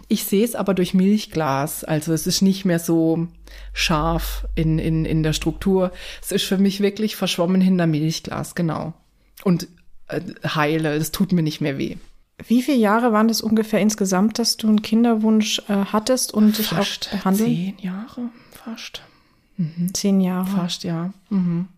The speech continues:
Speaker 2: Wenn du jetzt nochmal auf diese zehn Jahre zurückblickst,
Speaker 1: Mhm.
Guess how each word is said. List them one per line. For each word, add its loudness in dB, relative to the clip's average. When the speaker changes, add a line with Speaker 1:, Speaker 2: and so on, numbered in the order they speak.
Speaker 2:
Wenn 6
du 4
jetzt 0
nochmal 6
auf -2
diese 0
zehn 4
Jahre 4
zurückblickst, 0
Speaker 1:
Mhm. 0